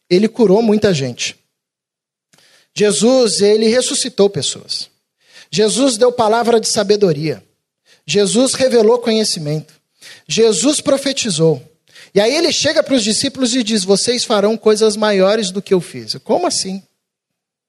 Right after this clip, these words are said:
Como é que a gente vai fazer coisas maiores, ah, do que ele fez? Só é possível se o mesmo poder que operou em Jesus Cristo operar em nós também. Pra que a gente consiga curar como Jesus curou.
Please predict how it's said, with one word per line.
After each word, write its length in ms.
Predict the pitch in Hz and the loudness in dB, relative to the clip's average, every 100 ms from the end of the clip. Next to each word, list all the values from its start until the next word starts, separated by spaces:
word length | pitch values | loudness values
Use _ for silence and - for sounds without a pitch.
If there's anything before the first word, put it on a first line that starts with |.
| _ _ | _ _
Como 160 | 160 208 | -2 -2
é 80 | |
que 80 | - | -2
a 60 | 285 | -2
gente 180 | 247 - | -2 -2
vai 100 | 202 | -2
fazer 280 | 185 160 | -2 -6
coisas 360 | 175 165 160 165 | -6 -6 -4 -4
maiores, 720 | 165 170 143 151 165 131 - - _ _ _ _ | -2 -2 2 2 0 -4 -8 -10 _ _ _ _
ah, 160 | 120 | -16
do 140 | 127 156 | -12 -6
que 140 | - | 0
ele 120 | 165 | 0
fez? 480 | 139 131 101 - - _ _ _ _ _ _ _ _ _ | -2 -8 -10 -10 -10 _ _ _ _ _ _ _ _ _
Só 200 | - 220 | -4 0
é 120 | 233 311 | 2 0
possível 640 | 262 233 - 262 226 160 | 0 -2 0 0 0 0
se 200 | 147 - | -2 0
o 80 | 277 | 2
mesmo 720 | 233 220 240 302 202 240 240 | 4 4 2 2 0 0 -2
poder 680 | - 202 175 - 151 170 143 | 0 0 0 -2 0 0 0
que 200 | - 165 | -4 -2
operou 500 | 170 170 170 143 170 | -2 2 0 2 0
em 80 | 165 | -2
Jesus 360 | 135 117 117 - | -6 -8 -10 -12
Cristo 540 | - 156 147 - _ _ _ _ - | -8 -8 -6 -8 _ _ _ _ -4
operar 600 | 185 - 190 165 180 202 | -4 0 0 2 2 2
em 100 | 220 | 0
nós 400 | 180 185 175 - | 0 0 -2 -4
também. 440 | 131 113 98 95 _ _ _ _ _ _ _ - - | -8 -10 -16 -20 _ _ _ _ _ _ _ -20 -8
Pra 160 | - 220 | -2 0
que 120 | 226 | 2
a 60 | 208 | 0
gente 260 | 214 247 | 0 -4
consiga 460 | - 220 - 240 214 | -4 -4 -4 -2 -2
curar 480 | - 208 185 240 247 | 0 0 2 0 -2
como 220 | 208 185 | -2 -2
Jesus 340 | 147 135 139 | -2 -4 -6
curou. 320 | - 123 107 | -10 -14 -20